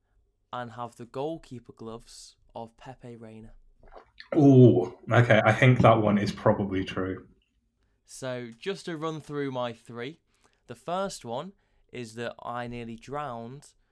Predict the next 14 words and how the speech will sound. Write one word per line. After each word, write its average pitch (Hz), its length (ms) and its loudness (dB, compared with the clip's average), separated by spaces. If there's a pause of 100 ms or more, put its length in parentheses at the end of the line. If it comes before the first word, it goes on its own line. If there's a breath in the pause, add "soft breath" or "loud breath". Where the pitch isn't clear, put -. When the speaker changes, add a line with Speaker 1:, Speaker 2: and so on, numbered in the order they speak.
(440)
Speaker 1:
underneath 120 720 -14 (120)
a 117 160 -16
school 135 800 -14 (320)
water 135 420 -10
float 113 520 -14
in 117 120 -16
a 113 60 -18
swimming 113 320 -20
pool. - 280 -20 (380)
The 120 120 -16
second 165 400 -10
one 127 260 -8
is 113 260 -18
that 113 300 -14